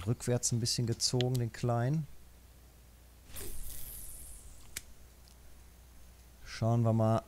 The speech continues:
wo sich die Hechte hier aufhalten. Kann natürlich wieder ein bisschen dauern, bis man da jetzt so seinen,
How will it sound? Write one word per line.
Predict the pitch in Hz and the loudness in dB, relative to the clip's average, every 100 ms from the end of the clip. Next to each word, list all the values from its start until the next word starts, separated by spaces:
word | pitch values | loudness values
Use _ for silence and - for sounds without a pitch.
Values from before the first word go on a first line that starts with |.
| - | -4
wo | 101 107 113 117 | -2 2 4 6
sich | 110 | 4
die | - 110 | 4 4
Hechte | 110 120 - 110 | 4 4 2 2
hier | 104 113 | 4 4
aufhalten. | 170 - - 104 98 90 156 147 - - - - - - - - - - - - - - - - - - - - - - - | 4 4 6 6 6 4 2 2 -2 -8 -20 -20 -20 -20 -20 -20 -20 -20 -20 -20 -20 -20 -20 -20 -20 -16 -14 -14 -16 -14 4
Kann | 143 | 6
natürlich | 180 180 185 | 8 8 8
wieder | 151 175 | 8 8
ein | |
bisschen | 165 160 165 | 8 6 8
dauern, | 185 180 117 | 8 8 8
bis | 101 - | 6 4
man | 113 | 4
da | 120 123 | 6 6
jetzt | 123 - | 4 4
so | 123 | 2
seinen, | 117 120 120 120 123 123 | 4 4 4 4 2 0